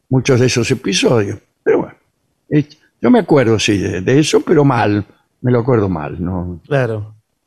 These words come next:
Speaker 1: no, no, no, no tengo claro cómo fueron las cosas. Pero sí, creo que fue una dama la que,
Speaker 2: Sí.
Speaker 1: este, me hizo un gesto como para hacerme callar o algo así.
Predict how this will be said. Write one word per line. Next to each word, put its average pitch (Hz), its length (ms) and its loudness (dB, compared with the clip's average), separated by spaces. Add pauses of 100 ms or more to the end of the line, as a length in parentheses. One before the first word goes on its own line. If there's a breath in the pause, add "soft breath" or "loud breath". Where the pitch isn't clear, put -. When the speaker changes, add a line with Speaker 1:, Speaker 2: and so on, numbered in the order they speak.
(140)
Speaker 1:
no, 127 200 0
no, 131 120 2
no, 131 160 0
no 135 160 2
tengo 135 300 2
claro 127 600 0 (320 soft breath)
cómo 131 220 2
fueron 123 240 2
las 104 140 -4
cosas. - 300 -6
Pero 151 180 2
sí, 165 340 2 (320 loud breath)
creo 196 200 2
que 214 100 4
fue 202 160 2
una 208 220 4
dama 131 540 0 (200)
la 123 140 -2
que, 113 480 0 (800)
Speaker 2:
Sí. - 240 -10
Speaker 1:
este, 110 640 -2 (120)
me 135 160 0
hizo 151 220 2
un 151 100 2
gesto 151 480 0
como 117 680 0 (500)
para 120 160 -2
hacerme 127 320 0
callar 120 800 0
o 127 100 -4
algo 117 220 0
así. 131 640 0